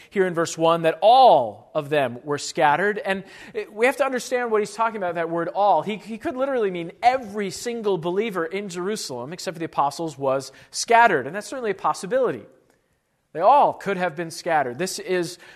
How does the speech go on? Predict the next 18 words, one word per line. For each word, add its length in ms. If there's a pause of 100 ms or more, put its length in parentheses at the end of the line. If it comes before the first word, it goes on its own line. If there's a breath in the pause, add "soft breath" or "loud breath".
(120 loud breath)
you 100
know, 80
murderous 680
persecution 760
going 240
on 140
here. 120
I 80
could 140
understand 600
if 100
they 80
all 240
left 300
except 380
for 120
the 300
apostles. 640